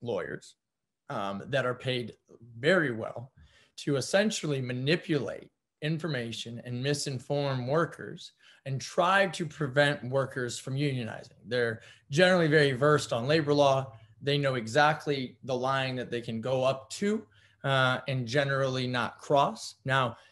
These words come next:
that's not to say they won't cross it. They absolutely will cross it.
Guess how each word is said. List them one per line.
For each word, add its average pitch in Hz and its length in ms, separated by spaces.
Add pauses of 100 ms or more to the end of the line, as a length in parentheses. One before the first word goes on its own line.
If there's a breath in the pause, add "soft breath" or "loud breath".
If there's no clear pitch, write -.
(100)
that's 143 200
not 151 200
to 143 80
say 156 200
they 143 200
won't 160 260
cross 180 420
it. - 160 (100)
They 147 200
absolutely 196 580
will 220 220
cross - 360
it. - 80